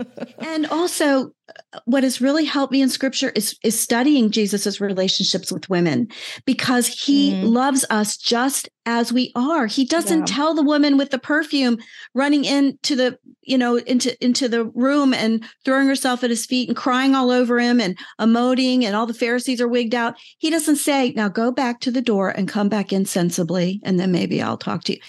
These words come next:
Speaker 1: He doesn't.
Speaker 2: Oh, for sure. He didn't say, "Get yourself together." <laughs>
Speaker 1: No, he, no. And we, scripture doesn't tell us what these women weighed.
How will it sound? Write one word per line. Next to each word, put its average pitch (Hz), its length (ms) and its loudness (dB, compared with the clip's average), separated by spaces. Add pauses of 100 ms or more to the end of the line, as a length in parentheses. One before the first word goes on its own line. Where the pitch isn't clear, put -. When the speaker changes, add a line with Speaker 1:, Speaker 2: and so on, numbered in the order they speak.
(140)
Speaker 1:
He 302 120 -4
doesn't. 196 300 -4
Speaker 2:
Oh, - 40 -8
for 175 220 -10
sure. 180 300 -12 (400)
He 220 140 -10
didn't 214 200 -8
say, 196 180 -6
"Get 190 140 -6
yourself 190 340 -6
together." 170 460 -6 (240)
<laughs> - 240 -12
Speaker 1:
No, 381 960 0 (320)
he, 320 260 -2
no. 403 260 2
And 330 120 4
we, 392 180 0 (400)
scripture 427 340 0
doesn't 415 300 2
tell 403 220 2
us 403 100 0
what 302 160 0
these 320 180 2
women 233 300 4
weighed. 233 360 0